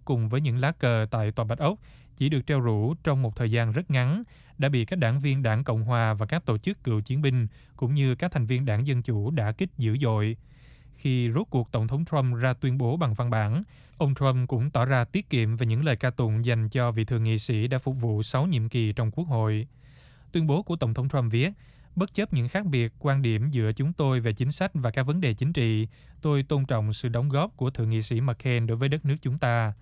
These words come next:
Sau đó, tại một buổi dạ tiệc chào đón các nhà lãnh đạo phái phúc âm vẫn ủng hộ ông, Tổng thống Trump nói, "Chúng ta gửi những lời thành tâm chia buồn và lời cầu nguyện tới gia đình McCain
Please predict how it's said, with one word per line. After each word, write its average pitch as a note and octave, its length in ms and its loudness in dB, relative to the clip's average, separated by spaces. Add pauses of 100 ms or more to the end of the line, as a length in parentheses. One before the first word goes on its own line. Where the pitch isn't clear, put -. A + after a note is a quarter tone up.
(640)
Sau - 160 -4
đó, C3 320 2
tại B2+ 120 2
một B2+ 140 -2
buổi C3 180 0
dạ C3 140 0
tiệc A#2+ 260 -2
chào B2 200 0
đón B2 320 2
các G#3 180 -4
nhà C#3 80 2
lãnh A#2 180 0
đạo A2 220 0
phái C3 200 -2
phúc G3 220 -4
âm B2 360 0
vẫn A2+ 160 -2
ủng C3+ 160 -2
hộ B2 200 -2
ông, B2 300 2 (360)
Tổng A#2+ 160 0
thống D#3+ 180 -2
Trump C#3+ 180 0
nói, A#2+ 400 0 (300)
"Chúng E3+ 180 -2
ta C3 260 2
gửi A2+ 220 0
những D#3+ 160 0
lời B2+ 200 2
thành A#2 220 -2
tâm C3 260 0
chia C3 180 0
buồn A#2+ 380 0
và A#2 140 0
lời A2+ 140 0
cầu A2+ 140 -2
nguyện A2 280 0
tới B2 180 0
gia D#3 120 -2
đình A#2 180 0
McCain A#2+ 460 0